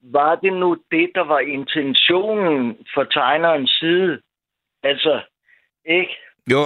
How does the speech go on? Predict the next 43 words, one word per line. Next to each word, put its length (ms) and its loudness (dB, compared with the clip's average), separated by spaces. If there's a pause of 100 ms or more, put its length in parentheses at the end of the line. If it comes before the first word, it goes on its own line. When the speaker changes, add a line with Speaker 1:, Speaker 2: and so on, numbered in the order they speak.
Speaker 2:
altså, 180 0
Speaker 1:
Det 60 2
var 60 2
Speaker 2:
men 60 -4
det, 80 -2
og 140 0
det, 160 0
man 160 2
kan 160 -2
sige, 180 2
det, 300 -2
det 160 0
var 120 2
den 320 -2
delegation, 800 0
som 220 -2
han 280 0
var 100 2
med 300 2 (680)
på, 340 0 (400)
Speaker 1:
Som 240 -6
Speaker 2:
har 160 2
han 320 4
Speaker 1:
satte 280 -6
Speaker 2:
jo, 60 -6
som 280 0
satte, 480 2
øh, 60 -2
Mellemøsten 680 0
i 60 2
brand, 420 -6
ikke? 160 -4
For 100 0
ellers 200 0
så 140 0
havde 140 2
Speaker 1:
Som 120 -4
Speaker 2:
de 80 0
overhovedet 500 2
Speaker 1:
satte, 140 0
Speaker 2:
ikke 120 2
Speaker 1:
som 20 0
Speaker 2:
måske 580 0